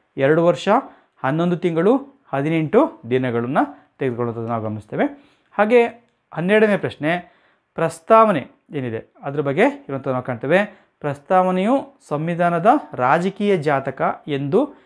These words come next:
ಹೇಳಿದವರಾರು? ಅದನ್ನು ಪೊಲಿಟಿಕಲ್ ಹಾರೋಸ್ಕೋಪ್ ಅಂತ ಹೇಳಿ ಯಾರು ಹೇಳಿದ್ದು ಅಂತ ಹೇಳಿ ಕೇಳ್-, ಕೇಳಿದ್ದಾರೆ. ಈ ಪ್ರಶ್ನೆಗೆ ಉತ್ತರ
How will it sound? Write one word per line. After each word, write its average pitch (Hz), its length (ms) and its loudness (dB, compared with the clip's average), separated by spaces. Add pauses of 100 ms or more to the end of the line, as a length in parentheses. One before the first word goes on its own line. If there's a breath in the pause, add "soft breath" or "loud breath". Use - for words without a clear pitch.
(220 loud breath)
ಹೇಳಿದವರಾರು? 135 1040 2 (500)
ಅದನ್ನು 170 480 -2 (340 loud breath)
ಪೊಲಿಟಿಕಲ್ 180 480 0 (120)
ಹಾರೋಸ್ಕೋಪ್ 165 680 0
ಅಂತ 139 160 -6
ಹೇಳಿ 196 520 0
ಯಾರು 180 200 2
ಹೇಳಿದ್ದು 131 300 0
ಅಂತ 120 120 -6
ಹೇಳಿ 190 160 -8
ಕೇಳ್-, 117 160 -4
ಕೇಳಿದ್ದಾರೆ. 117 720 -4 (120)
ಈ 220 100 -2
ಪ್ರಶ್ನೆಗೆ 220 360 -2
ಉತ್ತರ 151 280 0